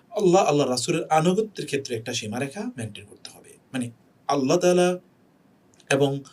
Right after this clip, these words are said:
আমাদেরকে ইসলামের যে আকীদা আছে না, এই আকীদা এবং তাদের আকীদাটা একেবারে স্পষ্ট সীমারেখা আমাদেরকে মেইনটেইন করতে হবে।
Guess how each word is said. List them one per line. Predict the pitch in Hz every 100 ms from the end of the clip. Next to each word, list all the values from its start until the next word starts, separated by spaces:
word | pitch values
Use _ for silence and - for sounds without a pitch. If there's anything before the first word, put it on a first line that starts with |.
| - - - - -
আমাদেরকে | 143 147 156 156
ইসলামের | - 151 147
যে |
আকীদা | 143 110 135 143
আছে | 156 175
না, | 170
এই | 151
আকীদা | 123 - 170 -
এবং | 156
তাদের | 151 131
আকীদাটা | 117 117 131 143 147
একেবারে | 139 143 123
স্পষ্ট | - 185 180 156
সীমারেখা | 131 113 110 113
আমাদেরকে | 110 107 117
মেইনটেইন | 143 110 113
করতে | - 101 -
হবে। | -